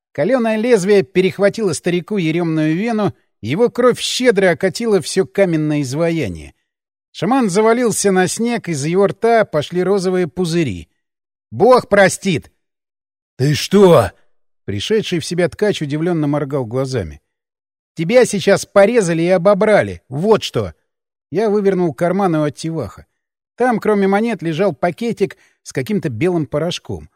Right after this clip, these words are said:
Он ещё и вмазался, чтобы в раж войти. «М-м-м». Ткач взял у меня из руки золотой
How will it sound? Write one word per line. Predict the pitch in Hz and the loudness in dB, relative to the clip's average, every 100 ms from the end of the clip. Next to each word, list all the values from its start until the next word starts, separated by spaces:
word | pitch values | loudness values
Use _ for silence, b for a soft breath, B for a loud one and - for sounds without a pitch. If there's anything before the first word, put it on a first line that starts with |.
| _ | _
Он | 165 233 | 0 0
ещё | 247 208 254 | 0 -2 0
и | 247 | 0
вмазался, | 180 202 214 202 - 127 | 2 2 2 0 -2 -8
чтобы | - 180 180 | -6 -2 0
в | |
раж | 214 190 143 | 2 0 0
войти. | 143 147 123 85 _ _ _ _ _ - | -2 -2 -6 -8 _ _ _ _ _ -14
«М-м-м». | 90 101 110 113 110 101 78 65 _ _ _ _ | -8 -4 -2 -2 -2 -4 -6 -12 _ _ _ _
Ткач | - 156 147 | -6 -4 -4
взял | 101 107 180 156 | -6 -2 0 0
у | |
меня | 151 156 | 0 0
из | 147 123 | 0 -2
руки | 147 - 160 | -6 -6 -6
золотой | 117 135 139 202 202 | -2 -2 -2 0 0